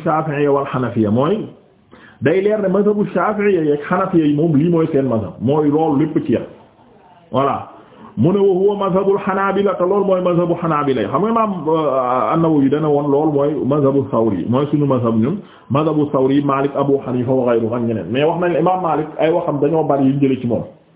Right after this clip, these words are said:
Te dinañ ci ñëw fii, waxoon nañ la, ah, Cheikh Muhammad Taqi Al-Usmani rahimahullah dina ci gën a dugg. Mu ne kon lu mel nii la, te moom mooy mazhabu, wa huwa mazhabul Hanabila aydan. Mu ne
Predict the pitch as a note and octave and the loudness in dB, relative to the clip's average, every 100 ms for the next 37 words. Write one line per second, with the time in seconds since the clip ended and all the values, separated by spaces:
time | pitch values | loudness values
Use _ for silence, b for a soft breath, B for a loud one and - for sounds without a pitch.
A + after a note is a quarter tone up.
0 | _ _ _ - C#3 D#3+ E3+ D#3+ D3 C3+ | _ _ _ 0 2 2 0 0 0 0
1 | C3 C#3+ C#3+ D3 B2+ B2 B2+ - B B | 0 0 0 -2 0 0 -2 -4 B B
2 | B - C3 C#3 D3+ D3 C#3+ C#3 C3 C3 | B -4 -2 0 -2 0 -2 -2 -2 -4
3 | - - - D#3+ C#3+ C3 C3 C#3+ C#3+ C3+ | -8 -10 0 0 2 0 -2 -2 0 0
4 | B2 A#2+ A#2 A#2 B B _ A2 C3+ D#3 | 0 0 -2 -6 B B _ -4 -2 0
5 | C#3 C3 B2+ B2+ C3+ D#3 D#3+ C#3+ C3+ A#2 | 2 2 2 0 -2 -4 -2 0 0 0
6 | E2+ - - B B B B - C#3+ F#3+ | -2 -6 -16 B B B B 0 0 0
7 | G3 G3 G3+ G3+ G3 F#3+ F#3 G3 A#3+ D4+ | 0 0 0 2 0 2 2 2 2 -2
8 | - - _ _ _ B2 C#3 F3 A#3 - | -8 -20 _ _ _ 0 2 2 -2 -6
9 | A#2+ - D#3+ F3 E3+ D#3+ E3 D#3+ C#3+ C#3 | -4 -2 0 0 0 0 0 0 0 0
10 | G#3 A3 B2+ D3+ E3+ D#3+ D3 D3 C#3 C#3 | 0 0 0 2 0 0 0 0 0 -2
11 | C3 B2+ B2 A#2 A#2 G2+ - - b b | 0 0 0 0 0 -2 -6 -14 b b
12 | b - C#3+ | b 0 0